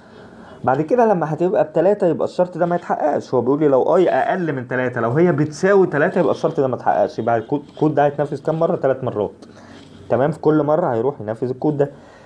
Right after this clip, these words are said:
طيب، تعالوا بقى ايه، ه-، هنكتب نفس،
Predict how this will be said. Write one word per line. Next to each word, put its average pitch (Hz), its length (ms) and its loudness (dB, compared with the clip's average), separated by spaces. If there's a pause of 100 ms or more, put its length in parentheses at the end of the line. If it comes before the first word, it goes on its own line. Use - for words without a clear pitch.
(1080)
طيب، 104 140 -4 (400)
تعالوا 117 280 2
بقى 127 100 2
ايه، 127 240 0 (140)
ه-، 117 300 -8
هنكتب 117 480 -4
نفس، - 540 -6